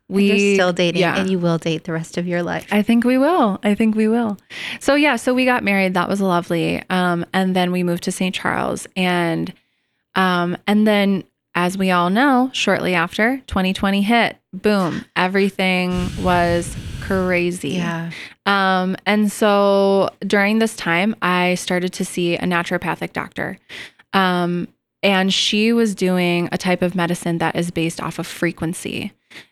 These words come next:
Speaker 2: which is something that I always wanted to get into. Um, so she essentially, God, it's so hard to explain.
Speaker 1: Well, how did,
Speaker 2: Um,
Speaker 1: how are you led to this naturopath? Like,
Speaker 2: So my very bestie bestie,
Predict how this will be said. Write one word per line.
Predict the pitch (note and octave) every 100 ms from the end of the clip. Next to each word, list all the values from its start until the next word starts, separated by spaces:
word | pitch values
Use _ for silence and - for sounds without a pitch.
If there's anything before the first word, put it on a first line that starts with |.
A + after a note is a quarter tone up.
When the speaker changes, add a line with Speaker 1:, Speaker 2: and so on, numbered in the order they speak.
| _
Speaker 2:
which | F#3 G3 G3
is | G3 F#3+ F#3 - -
something | - F#3 G3 G3+
that | F#3
I | F3
always | E3+ F#3 F#3+
wanted | F3+ F3
to | F3+
get | E3
into. | D#3+ F3+ - A#3+ C#4+ C#4+ _ _ _ _ _ -
Um, | F#3 F3+ F3+
so | G3
she | F#3 - G3 F#3+ F#3+ F#3 F3+
essentially, | F3 F3+ F3+ - F#3 F3+ E3+ E3+ E3 -
God, | E3+ E3+
it's | - -
so | - F#3+
hard | F#3+
to | F3+
explain. | E3+ - - E3 E3 E3 F#3+ -
Speaker 1:
Well, | A#3
how | C4+
did, | C#4+
Speaker 2:
Um, | F3+
Speaker 1:
how | A3 A#3
are |
you | C4 A#3
led | F#3 E3+ F#3+
to | G3+
this | E3 -
naturopath? | D#3+ - D3+ D#3+ - E3+ E3+ - -
Like, | F3 E3+ - _ -
Speaker 2:
So | - A#3+ A3+
my | A3 F#3+ F#3 G3 G#3+ A3+
very | G3 G3 G3
bestie | A3 G#3 - B3+
bestie, | G#3+ E3+ E3+ F3